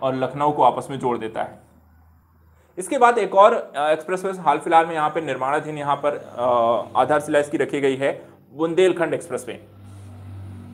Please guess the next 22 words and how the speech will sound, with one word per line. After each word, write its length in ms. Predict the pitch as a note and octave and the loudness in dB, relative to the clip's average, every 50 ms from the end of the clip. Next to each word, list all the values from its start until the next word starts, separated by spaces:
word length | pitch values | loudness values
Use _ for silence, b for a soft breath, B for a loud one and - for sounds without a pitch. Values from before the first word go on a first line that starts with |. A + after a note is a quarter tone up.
| B B B B B B B | B B B B B B B
सत्ताईस 480 | - - - F#3 F#3 G#3+ G#3+ B3 C4 - | -8 -6 -4 0 4 6 6 6 4 2
फरवरी 240 | B3 A3+ G#3 A3 A3 | -2 -2 -2 -2 -2
दो 100 | G3+ G3 | 0 -2
हज़ार 220 | G3 G3 G#3 F#3 | 4 4 4 4
बीस 200 | D#3+ E3+ F#3+ F#3 | 4 0 -2 -2
को 100 | - G3+ | -2 -2
यहाँ 140 | F3+ F3+ F3+ | 0 0 0
पे 80 | F3+ F#3 | -2 -4
इसका 180 | F3 - F#3+ | -2 -2 -2
शिलान्यास 500 | F3 - C#3 B2+ B2 B2+ C#3 D#3 F3 - | -2 0 -2 -2 -2 0 0 0 0 0
किया 180 | - F3+ E3+ E3 | 0 0 0 0
गया, 160 | E3+ F3+ F3+ | 0 -2 -2
जो 140 | D3 F#3+ - | -4 -6 -6
दो 180 | A#2 D3+ E3 | -6 -6 -6
सौ 160 | E3 - G3 F3+ | -6 -6 -8 -8
छियानवे 460 | F#3+ - - D#3 D3 D3+ D#3+ F3+ F#3 | -10 -4 0 0 0 0 0 -4 -8
दशमलव 280 | F3 F3+ E3+ F3 F3 | -10 -8 -8 -8 -8
ज़ीरो 320 | E3+ - C#3+ D#3+ E3 F#3 F3+ | -8 -8 -6 -6 -4 -4 -6
सात 360 | E3+ - D3+ D#3 D#3+ - - | -4 2 2 2 2 2 -2
किलोमीटर 340 | F3 D3+ D3 D3 D3 D#3 D3+ | -6 -6 -6 -4 -2 -2 -2
यहाँ 200 | C#3 C3 B2+ B2+ | 0 0 -2 -2
पर 440 | B2 D3+ D#3+ F3 F3+ - - B | 2 2 2 2 2 0 -6 B